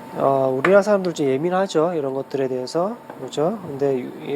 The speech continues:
유럽 사람들은 뭐 그렇게 우리나라만큼 예민하지가 않습니다, 모든 면에 있어서. 네, 이런 것들은 그냥 관대한 편이에요. 네, 그래서 요렇게 듬성듬성 잘라서 마늘 올려주시고요.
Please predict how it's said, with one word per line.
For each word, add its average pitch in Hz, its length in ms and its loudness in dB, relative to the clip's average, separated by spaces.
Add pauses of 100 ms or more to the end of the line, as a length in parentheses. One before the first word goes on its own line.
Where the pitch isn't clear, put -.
(260)
유럽 165 220 0
사람들은 175 760 2 (1040)
뭐 135 240 0
그렇게 - 300 -2
우리나라만큼 185 840 4
예민하지가 160 500 2
않습니다, 131 360 -8
모든 123 340 -8
면에 131 200 -2
있어서. 107 560 -4
네, 117 260 -6
이런 131 280 -4
것들은 165 520 0
그냥 139 260 -2
관대한 151 400 2
편이에요. 135 600 -2 (280)
네, 110 260 -12
그래서 139 420 -2 (680)
요렇게 131 320 0
듬성듬성 139 440 -4
잘라서 160 640 4
마늘 135 260 0
올려주시고요. 147 720 -4